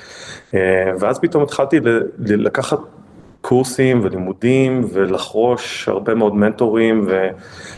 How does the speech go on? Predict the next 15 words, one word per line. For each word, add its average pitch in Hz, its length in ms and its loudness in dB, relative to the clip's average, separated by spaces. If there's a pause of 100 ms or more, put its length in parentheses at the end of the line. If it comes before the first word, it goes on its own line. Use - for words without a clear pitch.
(220)
לשוחח - 420 -2
עם 104 80 4
אנשים, 110 280 2
להבין 113 320 2 (320)
איך 131 340 0
בעצם 104 560 0 (120)
הכל 120 320 0
קורה, 117 360 0
מה 104 180 0
זה 117 160 -2 (360)
התהליך 107 520 0
הכי - 200 -4
בסיסי 117 800 0 (340)
של 135 220 -2
איך 127 200 -2